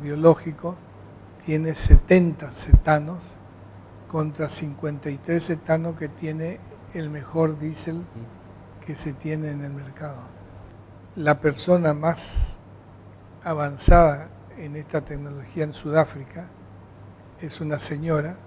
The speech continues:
Speaker 1: que los chinos se la llevaron a China.
Speaker 2: Ujú.
Speaker 1: Y la planta que vamos a traer nosotros, Fischer-Tropsch, que originalmente lo habíamos pensado comprar en Sudáfrica,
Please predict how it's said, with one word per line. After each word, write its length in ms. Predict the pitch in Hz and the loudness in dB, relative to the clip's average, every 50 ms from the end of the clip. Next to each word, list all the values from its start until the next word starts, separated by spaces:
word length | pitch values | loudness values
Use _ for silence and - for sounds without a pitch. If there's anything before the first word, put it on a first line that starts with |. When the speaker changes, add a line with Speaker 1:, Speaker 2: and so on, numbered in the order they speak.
| - - - - - - - - - - - - - - - - - - - - - - - - - - - - - - - - - - - - - - - - - - - - | -20 -20 -20 -20 -20 -20 -20 -20 -20 -20 -20 -20 -20 -20 -20 -20 -20 -20 -20 -20 -20 -20 -20 -20 -20 -20 -20 -20 -20 -20 -20 -20 -20 -20 -20 -20 -20 -20 -20 -20 -20 -20 -20 -10
Speaker 1:
que 160 | - 156 151 | -4 -2 -2
los 180 | 147 151 147 - | -2 -2 -4 -6
chinos 400 | - - 180 190 185 190 175 - | -4 -4 -2 -2 -2 -2 -4 -2
se 100 | - 165 | -2 -2
la 120 | 147 147 | 0 0
llevaron 340 | 147 143 147 147 156 156 151 | -2 -2 -4 -4 -4 -4 -4
a 100 | 147 143 - | -8 -10 -10
China. 320 | - 185 170 156 143 139 - - - - - - - - - - - - - - - - - - 123 117 | -8 -8 -6 -8 -8 -12 -16 -20 -20 -20 -20 -20 -20 -20 -20 -20 -20 -20 -20 -20 -20 -20 -18 -16 -14 -12
Speaker 2:
Ujú. 100 | 120 156 | -10 -6
Speaker 1:
Y 20 | |
la 140 | 147 147 139 | -4 -6 -6
planta 500 | - - 165 175 185 170 - - 156 139 | -4 4 8 8 8 8 6 2 0 0
que 120 | - 156 | 0 -4
vamos 280 | 143 147 151 156 151 147 | -6 -6 -4 -4 -4 -4
a 80 | 147 | -4
traer 320 | 147 - 151 147 147 151 151 | -6 -4 -2 -2 0 -2 -2
nosotros, 540 | 151 147 143 - - 165 151 151 165 147 - | -6 -10 -12 -4 -2 -2 -2 -2 -6 -12 -10
Fischer-Tropsch, 680 | - 160 147 - 165 147 143 - - 151 156 160 - - - - - - - - - - - - - - - - - - - - - 160 170 - | -10 -8 -4 -2 -2 -2 -2 -4 -2 -2 -2 -2 -2 -8 -20 -20 -20 -20 -20 -20 -20 -20 -20 -20 -20 -20 -20 -20 -20 -20 -20 -18 -14 -14 -14 -10
que 120 | - - 151 | -2 0 0
originalmente 760 | 143 139 - - 160 143 143 156 160 160 165 165 156 - 151 | 0 0 -2 -6 -10 -6 -6 -4 -2 -2 -2 -2 -4 -4 -6
lo 100 | 143 139 | -6 -6
habíamos 320 | 143 143 147 151 151 147 | -8 -8 -8 -8 -8 -8
pensado 540 | - - 143 135 - - 156 147 147 147 147 - - | -10 -12 -12 -10 -6 -2 0 0 0 -2 -4 -10 -14
comprar 520 | - 143 139 135 - 160 151 151 156 185 - - - - - | -16 -16 -16 -14 -10 -8 -6 -6 -6 -8 -14 -18 -20 -18 -16
en 140 | 180 147 | -16 -16
Sudáfrica, 720 | 135 - 151 139 151 156 147 - - 143 135 - 180 180 | -14 -12 -6 0 0 0 0 -2 -6 -14 -14 -14 -16 -16